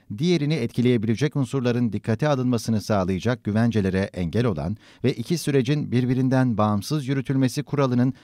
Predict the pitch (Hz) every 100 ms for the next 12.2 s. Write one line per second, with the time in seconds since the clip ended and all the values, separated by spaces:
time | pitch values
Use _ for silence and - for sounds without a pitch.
0 | - 117 156 160 139 131 131 101 98 87
1 | 135 156 113 107 101 123 147 - 123 135
2 | 120 110 95 76 82 - 64 - - -
3 | _ _ _ _ - - - - 131 104
4 | 95 139 - - - 101 98 90 104 147
5 | - 95 87 113 104 - 95 - 95 107
6 | 101 92 87 90 85 90 90 90 95 -
7 | 123 127 110 - 107 131 - _ 117 160
8 | 165 131 113 123 151 127 113 120 110 85
9 | 85 - 113 175 151 131 95 101 98 104
10 | 104 123 - 110 107 101 104 98 101 113
11 | 147 120 104 92 80 92 82 85 76 92
12 | 85 131